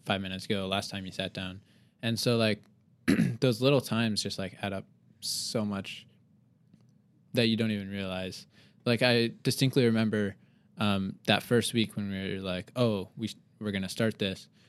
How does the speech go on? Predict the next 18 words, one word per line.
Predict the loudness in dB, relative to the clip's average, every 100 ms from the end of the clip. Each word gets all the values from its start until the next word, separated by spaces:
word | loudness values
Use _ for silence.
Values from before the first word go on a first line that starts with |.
| _
The | 0
week | 0
before, | 0 -2 2 2
when | 2 0
I |
had | -2
spent | -4 -6
four | -2 0
hours, | 0 -4
I |
was | -6 -4
like, | -6 -4
"That's | 2 2 0 -4
literally | -2 0 0 0 0
over | -2 0 -2 -2 -6
an | -8
entire | -6 -2 0 0
day | 0 0 0 -4